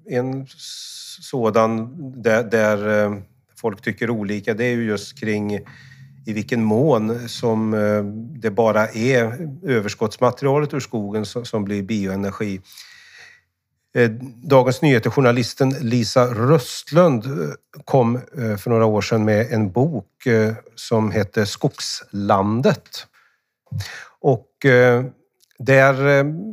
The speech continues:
hävdar hon med saker som inte riktigt ligger i linje med, eh, kanske vad, vad din uppfattning är.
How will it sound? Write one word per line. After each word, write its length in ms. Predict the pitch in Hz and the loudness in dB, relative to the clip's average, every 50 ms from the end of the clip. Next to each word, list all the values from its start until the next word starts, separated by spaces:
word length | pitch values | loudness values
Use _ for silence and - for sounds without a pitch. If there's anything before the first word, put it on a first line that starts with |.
| 208 160 156 160 - | -12 -14 -18 -18 -8
hävdar 400 | - - 151 127 107 107 135 123 | 2 4 4 4 6 4 2 4
hon 220 | 110 127 123 120 117 | 4 2 0 2 0
med 100 | 113 - | 0 2
saker 280 | - 120 104 - 110 | 2 2 2 2 -2
som 140 | - 120 123 | 2 2 2
inte 360 | 120 104 98 92 - - 196 | 2 2 -2 -4 -2 -2 0
riktigt 360 | 208 160 - - 131 113 - | 0 0 -2 -4 -8 -8 -6
ligger 320 | 131 123 123 113 113 117 113 | -4 -4 -4 -2 -2 -2 -4
i 180 | - - 120 | -2 -4 -6
linje 580 | 113 120 113 110 104 98 95 98 95 107 110 101 | -4 -2 -2 -2 0 0 -2 -2 -2 0 0 0
med, 520 | 101 104 104 101 98 101 98 92 90 - | 0 0 0 0 0 0 -2 -4 -4 -4
eh, 580 | 107 104 101 101 101 104 104 101 101 104 107 101 101 _ _ - 104 | -2 0 0 0 -2 -2 -4 -6 -8 -8 -12 -14 -18 _ _ -18 -8
kanske 340 | - - 101 95 - - 107 | -4 -4 -4 -4 -4 -6 -6
vad, 440 | 98 98 104 101 104 - 107 110 | -4 0 0 2 2 0 -2 -4
vad 360 | 104 101 98 101 101 101 98 95 | -4 -4 -2 -2 -2 -4 -4 -4
din 180 | 101 101 104 | -4 -4 -4
uppfattning 580 | 107 98 - - - 110 101 - - 120 123 - | -4 -6 -8 -4 -4 -4 -4 -4 -6 -8 -8 -2
är. 320 | 202 151 139 113 104 - | 2 2 4 4 2 0